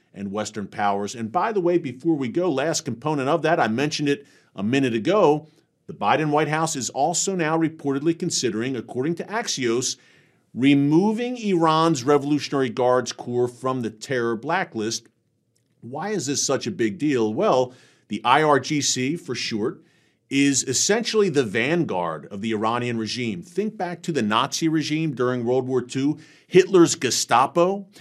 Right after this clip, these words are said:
I would compare the I R G C to a modern-day Gestapo, but even more influential, not only with a hand in the,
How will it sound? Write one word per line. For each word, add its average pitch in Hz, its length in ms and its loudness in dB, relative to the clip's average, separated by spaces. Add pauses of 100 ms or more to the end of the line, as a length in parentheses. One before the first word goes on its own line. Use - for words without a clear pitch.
(180)
I 151 140 8
would 165 180 8
compare 185 420 0
the 240 160 -4
I 160 200 -2
R 156 160 4
G 139 260 -2
C 131 340 -2
to 131 200 -4
a 113 80 0
modern-day 131 720 0
Gestapo, 117 720 -2
but 104 240 -4
even 208 380 -6
more 165 440 -2
influential, 117 920 -2 (300)
not 170 180 4
only 254 220 4
with 160 140 -2
a 110 100 -2
hand 143 400 -4
in 120 100 -2
the, 107 240 -2